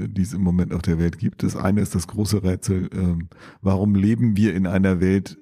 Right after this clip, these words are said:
äh, wo es Materie gibt? Das hängt zusammen mit dem zweiten Rätsel. Wenn Materie und Antimaterie aufeinandertreffen, dann löschen die sich komplett aus und, äh, setzen einfach nach dieser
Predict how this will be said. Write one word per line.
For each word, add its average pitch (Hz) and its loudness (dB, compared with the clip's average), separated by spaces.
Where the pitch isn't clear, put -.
äh, - -12
wo 87 -2
es 90 -6
Materie 131 0
gibt? 147 -8
Das 92 -8
hängt 107 0
zusammen 90 0
mit 82 -6
dem 87 -2
zweiten - -6
Rätsel. 110 -2
Wenn 127 0
Materie 135 2
und 87 -2
Antimaterie 113 0
aufeinandertreffen, 98 0
dann 90 0
löschen 113 0
die 107 0
sich 104 -4
komplett - -4
aus 117 -4
und, 123 0
äh, 110 4
setzen 139 0
einfach 104 0
nach 98 2
dieser 98 0